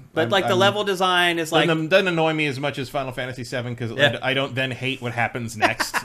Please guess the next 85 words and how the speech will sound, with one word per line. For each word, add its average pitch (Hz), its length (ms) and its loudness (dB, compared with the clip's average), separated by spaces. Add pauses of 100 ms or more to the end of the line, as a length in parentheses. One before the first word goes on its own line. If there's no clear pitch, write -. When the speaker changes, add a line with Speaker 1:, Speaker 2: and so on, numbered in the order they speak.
Speaker 2:
you - 80 -2
know? 123 200 -2
Speaker 1:
<laughs> - 40 -20 (360)
Speaker 2:
Um, 117 640 0
but 185 140 8
it 185 80 6
is, 170 160 4
like, 151 160 -2
the 151 60 -4
shimmying 147 580 -4
is 117 100 -6
a 127 60 -10
little 127 220 -4
Speaker 1:
You, 117 60 2
Speaker 2:
out 110 100 2
of 113 40 -10
control 247 260 -2
Speaker 1:
you're 302 120 6
Speaker 2:
in 220 80 -2
Speaker 1:
herded 220 320 4
Speaker 2:
modern - 20 -8
Speaker 1:
down 180 220 4
a 175 40 0
Speaker 2:
games. - 80 -8
Speaker 1:
cattle 147 280 2
chute. 151 340 -2
Every 151 160 0
once 147 160 -2
in 165 60 -8
a - 20 -4
while, 156 180 4
it 139 40 -10
breaks 147 220 2
Speaker 2:
Yeah. 147 60 2
Speaker 1:
open 151 180 -2
to 151 80 2
a 151 40 2
bigger 151 240 2
area, 139 380 4 (120)
Speaker 2:
Well, 143 80 4
and 190 80 0
the - 40 4
Speaker 1:
but - 60 0
Speaker 2:
thing, 233 180 0
one 226 100 2
of 233 80 0
the 196 60 0
things 180 160 -2
I 139 80 0
didn't 147 300 -6
like 127 220 -2
is, 113 120 -10
like, 117 160 -6
and 120 120 -6
you 123 80 -6
see 131 200 -8
this, 123 240 -6
uh, 104 720 -8
you 185 60 -16
see - 120 -12
it 139 240 -10
mostly 160 800 -6
through 160 160 -10
the 160 80 -8
game, 160 140 -10
but, 139 100 -2
like, 131 160 -2
a 131 60 -6
lot 143 240 0
of - 80 -6
time, 135 180 -4
like, 123 120 -6
especially 180 320 -4
that - 140 -6
first - 540 -10
side 123 320 -8
quest 127 360 -8
with 110 180 -12
the, 104 260 -10
with 107 160 -12
the 107 100 -14
guy 113 340 -6
and 107 120 -8
his 101 120 -14
friend, 120 420 -8